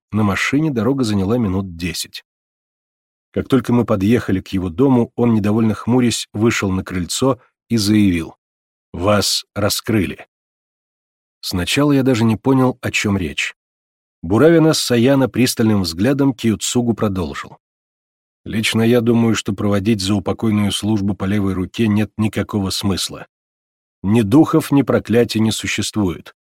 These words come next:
Вся эта мистика — просто плод человеческого воображения. Но Сигахару считает иначе. Казалось бы, дожил до седых волос,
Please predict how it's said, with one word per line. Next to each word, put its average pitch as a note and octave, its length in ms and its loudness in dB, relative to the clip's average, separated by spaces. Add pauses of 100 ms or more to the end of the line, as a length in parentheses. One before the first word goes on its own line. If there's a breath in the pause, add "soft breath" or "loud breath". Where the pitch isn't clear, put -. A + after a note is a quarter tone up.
(460)
Вся - 180 0
эта C3+ 260 4
мистика — B2+ 600 2
просто C3+ 340 -2
плод C3 520 0
человеческого G#2+ 880 0
воображения. F#2+ 800 -2 (680)
Но G2+ 460 2
Сигахару G2 840 -2
считает F2+ 600 -4
иначе. - 480 -4 (760)
Казалось B2 440 0
бы, A2 160 0
дожил A2+ 540 0
до G2+ 120 -2
седых A2 400 -4
волос, G#2+ 640 -4